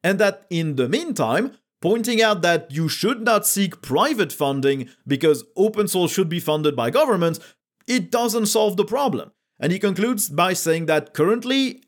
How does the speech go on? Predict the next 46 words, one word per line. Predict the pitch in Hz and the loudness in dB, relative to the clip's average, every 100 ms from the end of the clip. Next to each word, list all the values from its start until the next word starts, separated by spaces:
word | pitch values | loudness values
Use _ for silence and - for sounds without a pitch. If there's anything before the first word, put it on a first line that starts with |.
| - | -2
every | 226 240 269 | 0 2 0
single | 254 254 247 254 240 | 2 2 2 2 2
way | 226 107 | 2 0
that | 135 - | -4 -4
someone | - 175 208 202 | -2 2 2 2
can | 214 202 | 0 -2
find | - 226 85 - _ _ | 0 -2 -2 -10 _ _
to | 170 | -2
develop | 156 151 208 226 | 0 4 4 2
open | 214 180 196 | 0 0 0
source | 196 185 | 0 0
software | 190 185 - 160 139 - | 0 -2 0 0 0 2
and | 262 302 175 | 2 2 0
get | 196 - - | 0 -2 -2
paid | 226 233 | -2 0
for | 151 127 | 0 2
it | 139 - _ _ - | 0 -2 _ _ -2
is | 226 214 | 0 2
a | 262 | 0
win. | 214 311 - - _ | 2 0 -2 -6 _
Whether | - 185 214 208 | -2 2 4 2
it's | 180 151 - | 2 -2 -2
a | 113 | -2
grant, | 110 220 254 240 208 | 0 2 2 0 0
whether | 143 160 165 | 0 2 0
it's | 120 | -2
being | 147 151 | -2 0
employed | 143 131 160 160 | -2 0 0 0
by | 127 127 | 2 0
a | |
big | 120 123 - | 0 -2 -2
tech | 101 - | -4 0
company, | 233 214 220 220 214 - - | -2 2 0 0 -2 -8 -2
whether | - 175 | 0 0
it's | 147 - | -2 0
raising | 139 165 151 156 | 0 0 -2 -4
capital | 123 165 180 170 160 | 0 0 2 0 0
through | 131 120 | -2 -2
V | 123 | -2
C | 120 226 247 220 - - | -2 0 -2 -4 -12 -2
or | 160 | 0
having | 160 160 151 | 2 0 -2
paid | 123 120 - | -2 -2 0
options, | 208 220 175 180 165 | -2 0 -2 -2 -4
it's | 208 214 - - | -6 -4 -4 2
always | 220 220 190 190 180 | 4 4 2 0 -4